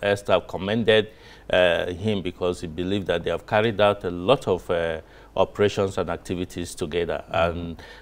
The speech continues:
Speaker 1: uh, you, you think that it's, it's possible for the police to actually work with these people seamlessly without, uh, rancor?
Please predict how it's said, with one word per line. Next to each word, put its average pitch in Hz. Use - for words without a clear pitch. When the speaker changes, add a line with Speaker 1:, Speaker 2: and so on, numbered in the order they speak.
Speaker 1:
uh, -
you, 107
you 113
think 185
that 113
it's, -
it's -
possible 101
for 104
the 98
police 107
to 110
actually 107
work 104
with 90
these 110
people 101
seamlessly 113
without, 101
uh, 85
rancor? 98